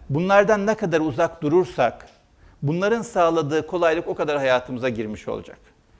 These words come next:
Bunlardan ne kadar kaçarsak, sahip olmayalım demiyorum. Sevgisini kalbimize koymayalım, dostluk geliştirmeyelim diyorum.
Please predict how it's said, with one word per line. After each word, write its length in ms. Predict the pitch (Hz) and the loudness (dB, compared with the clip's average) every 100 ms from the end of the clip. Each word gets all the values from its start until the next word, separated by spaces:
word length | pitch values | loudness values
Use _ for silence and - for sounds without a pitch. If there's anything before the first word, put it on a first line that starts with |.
| - - - | -20 -20 -8
Bunlardan 600 | 147 190 196 196 208 196 | -4 2 2 4 0 -2
ne 120 | 208 | -4
kadar 380 | 196 160 160 - | -4 0 0 0
kaçarsak, 800 | 160 - 196 180 - 120 - - | -10 -8 -4 -4 -2 -2 -2 -14
sahip 340 | - 170 180 | -4 -2 -2
olmayalım 400 | 180 156 135 120 | -4 -2 -4 -2
demiyorum. 360 | 113 104 95 - - _ _ | -6 -6 -8 -10 -20 _ _
Sevgisini 560 | - 151 143 143 - 170 | -6 -2 -2 -4 -10 -8
kalbimize 440 | 147 127 123 117 | -2 -2 -2 -6
koymayalım, 520 | 123 117 107 107 104 | -4 -4 -2 -4 -4
dostluk 340 | 117 113 - - | -6 -8 -10 -10
geliştirmeyelim 720 | 110 101 - 104 98 95 - | -10 -10 -14 -12 -12 -12 -14
diyorum. 240 | - - | -16 -18